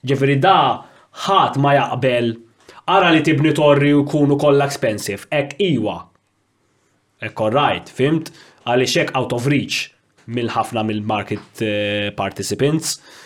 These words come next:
all right? Imma jekk tibni torri u jkun fih mitejn appartament affordable, inti ħatibda tilab bil-prezz tas-suq tal-proprjetà hekk. Issa, ma di ma rridux nagħmluha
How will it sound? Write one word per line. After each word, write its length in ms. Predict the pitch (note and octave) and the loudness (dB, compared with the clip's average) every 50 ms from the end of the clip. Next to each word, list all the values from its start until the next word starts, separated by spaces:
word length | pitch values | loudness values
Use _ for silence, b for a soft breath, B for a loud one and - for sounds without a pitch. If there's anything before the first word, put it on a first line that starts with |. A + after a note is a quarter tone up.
| B B | B B
all 180 | B A#2 A#2 A#2 | B -4 -2 0
right? 240 | C3+ D#3+ F3+ F3 B B B B | 0 -2 -2 -4 B B B B
Imma 320 | - F#3 E3+ D#3 C3+ C3 | 2 2 4 4 4 4
jekk 220 | D#3+ G#3+ G#3+ G#3+ - | 4 4 4 2 0
tibni 320 | F3+ D#3 C3+ D3 D#3 D3 | -2 0 0 0 0 0
torri 460 | D3 D3+ C#3+ C#3 C3 B2+ C3+ C#3 C3+ C3+ C3+ C3 - - | 2 2 4 4 4 2 2 2 2 2 0 -2 -4 -4
u 180 | - G3 F#3+ F#3 | 2 6 6 6
jkun 300 | E3 E3+ - G3 F3+ C#3+ C3+ | 6 6 6 4 4 4 2
fih 320 | - C3+ C3 C3 C3 B2+ - - - _ _ _ _ _ _ _ _ _ _ - | 0 2 2 2 0 -2 -4 -10 -18 _ _ _ _ _ _ _ _ _ _ -4
mitejn 500 | B2+ D3+ F3+ F3+ F3 D#3 C3 B2+ B2+ C#3 | 0 2 2 2 2 2 2 2 2 0
appartament 680 | C3+ C3+ F3 E3+ - - B2+ B2 B2+ B2+ B2+ B2 B2+ | 0 0 0 -2 0 0 0 0 0 0 -2 -2 -2
affordable, 760 | C3 C3 - D#3+ C#3 A#2+ G#2+ F#2+ G2 F2 G2 G2+ A2+ C3 C#3 C3+ b b b b b b b | -4 -2 0 0 0 0 0 -2 -4 -6 -4 -4 -4 -4 -6 -8 b b b b b b b
inti 200 | F#3 F3 - B2 | -4 -2 -2 -4
ħatibda 400 | A#2+ C3 C3 C#3 A2 G2+ A#2+ A#2 A#2 | -6 -4 -4 -4 -4 -2 -4 -4 -4
tilab 260 | C3 B2 - - A2+ | -4 -6 -6 -4 -2
bil-prezz 400 | D#3 D#3 - C#3 A#2+ A2+ - - | -2 -2 -2 -2 -6 -6 -6 -4
tas-suq 300 | - B2 - - A2+ - - | -6 -6 -6 -6 -10 -10 -10
tal-proprjetà 560 | - F#2+ - - F2+ - - F#2+ - - A2+ G2 | -14 -14 -14 -16 -16 -14 -14 -10 -8 -8 -8 -8
hekk. 340 | D#2+ D2 E2 - _ - - _ _ _ b b b b b b b b b b b b b | -10 -14 -20 -20 _ -20 -20 _ _ _ b b b b b b b b b b b b b
Issa, 220 | F3+ F3 - C#3+ C3 | -6 -2 0 0 0
ma 140 | D3 F3 G3 | 2 2 2
di 160 | B3+ A#3 E3+ | 2 2 2
ma 120 | D3+ D3 | 4 4
rridux 280 | D3 D#3 F3 F#3 - - | 2 2 2 0 0 -2
nagħmluha 380 | B2 A2 G#2 G2 F#2+ G2 A#2 | -4 -4 -4 -6 -6 -4 -4